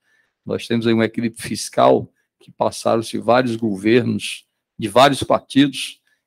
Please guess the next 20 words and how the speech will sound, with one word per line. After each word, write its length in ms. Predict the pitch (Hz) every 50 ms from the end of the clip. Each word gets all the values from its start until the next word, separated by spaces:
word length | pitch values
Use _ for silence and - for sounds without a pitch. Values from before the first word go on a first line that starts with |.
| _ -
e 100 | 117 117
isso 160 | 117 - -
se 100 | - 135
mantém 460 | 127 143 147 135 - - 123 120 113
há 60 | 101
trinta 260 | - - 120 113 - 147
anos, 500 | 127 110 107 101 101 - - - - _ _ _ _ _
né, 140 | - 117 117
que 180 | 117 _ - -
permite, 460 | - - 107 95 104 120 113 - -
inclusive, 320 | - - 117 104 101 110
uma 120 | 113 120 113
credibilidade 840 | - - 120 113 - - 110 110 104 92 101 104 110 110 110 117 - _ _ _ _ _ _ _ _ _ _
para 140 | - 104 104
as 80 | 98
instituições 480 | 101 101 - - 104 - - 110 101 -
internacionais 680 | - 113 107 104 101 101 - 113 110 113 113 107 101
de 80 | 101 113
impresso, 480 | 107 - 120 117 117 117 120 - -
enfim. 300 | 120 - - - 127 117